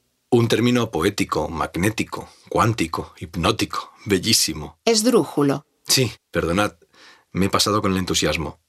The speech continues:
Speaker 1: Pero sin duda es una gran expresión, una gran marca. Forma parte de un campo semántico o un universo semántico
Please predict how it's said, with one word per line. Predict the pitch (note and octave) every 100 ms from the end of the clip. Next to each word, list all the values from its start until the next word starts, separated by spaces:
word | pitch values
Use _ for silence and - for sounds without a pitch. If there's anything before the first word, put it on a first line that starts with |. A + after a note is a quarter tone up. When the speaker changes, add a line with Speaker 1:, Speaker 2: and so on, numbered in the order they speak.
| _ _ _ -
Speaker 1:
Pero | F#2+
sin | G#2+
duda | G#2+ B2+ D3 -
es | A#2
una | G#2
gran | G2 A2
expresión, | - G2 - A2 F2 - _ _ _
una | A2 G#2+
gran | G#2+ G2
marca. | C3 D3 - - - _ _ _ _
Forma | - B2+ B2+
parte | C3 -
de | A#2+
un | A2+
campo | C3 B2+ -
semántico | - F#2+ A#2+ A#2 B2 A#2 - _
o | F2+
un | F#2 G#2
universo | G2+ F#2+ F#2+ -
semántico | - D#2+ G#2 G#2+ G#2 G#2 -